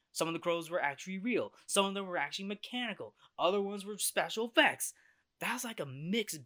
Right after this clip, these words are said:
bag right there. And it's scary to know, like, these are little kids getting attacked by birds. Like, these are, they're getting attacked. I mean, hey, hey, this is the master, master of suspense himself,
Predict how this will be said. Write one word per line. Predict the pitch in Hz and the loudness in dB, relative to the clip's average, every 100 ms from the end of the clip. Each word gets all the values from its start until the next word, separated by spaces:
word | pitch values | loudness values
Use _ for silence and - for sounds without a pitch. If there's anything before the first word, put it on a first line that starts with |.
| - | 2
bag | 185 190 147 113 117 | 4 4 0 -6 -6
right | 170 170 - - | -6 -6 -6 0
there. | 190 151 104 - _ - - - | 2 4 0 -4 _ -20 -20 -4
And | 208 | 0
it's | 196 - | 0 2
scary | 226 208 | 4 4
to | 170 170 | 4 -2
know, | 170 185 185 135 | -8 -4 0 0
like, | 131 160 151 _ - | 0 -2 -4 _ -8
these | 202 233 | -6 0
are | 214 190 | 2 2
little | 196 180 | 0 -2
kids | 165 214 208 123 - - | -4 -6 -6 -6 -10 -8
getting | - 233 208 | -2 0 0
attacked | 165 - 190 185 156 | -2 -2 -4 -4 -4
by | 160 151 123 - | -2 -2 -2 6
birds. | 214 214 151 104 - - - _ _ _ - | 8 10 6 4 -4 -6 -10 _ _ _ -4
Like, | 196 185 | -2 2
these | 240 208 | 4 4
are, | 208 - 208 - | 2 2 0 -2
they're | 185 196 214 | -4 2 2
getting | 202 226 214 | 2 0 -2
attacked. | 208 - 233 139 - - _ _ _ - | -6 2 4 4 0 -16 _ _ _ 2
I | |
mean, | 185 196 160 - | 4 2 -2 4
hey, | 175 131 - _ _ _ _ | 6 6 0 _ _ _ _
hey, | 123 170 | 2 2
this | 139 233 | 4 2
is | 202 | 2
the | 147 | -2
master, | 127 147 170 - 180 165 135 | 0 4 4 2 -4 -4 2
master | 147 165 175 147 | 4 4 2 -4
of | |
suspense | - 131 - 160 139 | -4 -6 2 2 2
himself, | 120 - 156 107 | -6 0 4 4